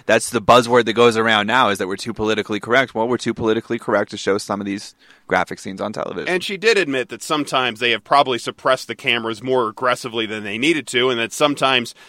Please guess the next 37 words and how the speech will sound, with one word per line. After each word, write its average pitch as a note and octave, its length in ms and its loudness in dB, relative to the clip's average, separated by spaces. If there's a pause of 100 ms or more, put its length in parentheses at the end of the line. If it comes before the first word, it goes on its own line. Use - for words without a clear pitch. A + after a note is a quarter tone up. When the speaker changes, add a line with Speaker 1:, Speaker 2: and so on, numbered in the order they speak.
(180)
Speaker 2:
they B2+ 140 2
have A#2+ 120 2
forgotten C3 360 2
to B2+ 180 0
unsuppress D3+ 640 0
them, C3+ 160 -2
turn D#3+ 180 0
them B2+ 120 0
back A2 240 0
on. B2+ 420 2
So A#2+ 140 -8
the A#2 100 -4
Nevada C#3 380 2
D C#3 180 0
O B2 60 2
T E3 220 0
agreed C3+ 340 -2
to A#2 180 0 (240)
create D3 300 0
better B2+ 180 2
protocols, C3 680 2
they G2+ 160 -4
say, A2 380 -2 (360)
uh, B2 280 2
for, E3 300 2
from, F3+ 480 2
uh, C3 60 -8 (480)
Ken C#3 220 -4
Smith, A#2+ 440 -4
'cause C3 200 -4
he D3+ 120 0
was C3 160 -4
bringing C3+ 320 0
up A#2+ 140 0
this G#2 180 -8
issue, G#2+ 400 -2 (420)
um, B2+ 420 2